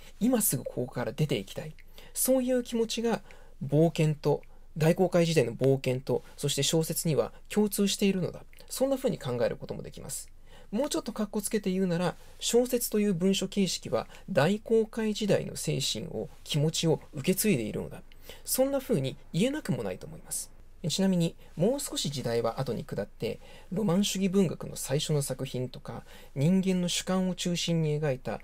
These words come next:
あ、明白に近代の小説として最初の作品である、なんていう風に言及されることもある、アベ・プレボーの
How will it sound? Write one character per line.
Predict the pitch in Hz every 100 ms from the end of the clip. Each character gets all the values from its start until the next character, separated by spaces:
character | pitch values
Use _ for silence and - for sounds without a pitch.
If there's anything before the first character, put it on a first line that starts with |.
| - -
あ、 | 107
明 | 113 185 233
白 | 226 -
に | 208 202
近 | - 220 175
代 | 117 107
の | 104 -
小 | 123 117
説 | 110
と | - 131
し |
て | 123
最 | - 131 139
初 |
の | 156
作 | 143 143 143
品 | 139
で | 139
あ | 139
る、 | 117 123 -
な | 196
ん | 220
て | 214
い |
う | 214
風 | 185
に | 127 -
言 | 127 131
及 | 135 123
さ | 120
れ | 113
る | 120
こ | 117
と | 123
も | 104
あ | -
る、 | 143 123 - - - - -
ア | 143
ベ・ | 226
プ | 247 254
レ | 160
ボ | 123
ー | 127
の | 127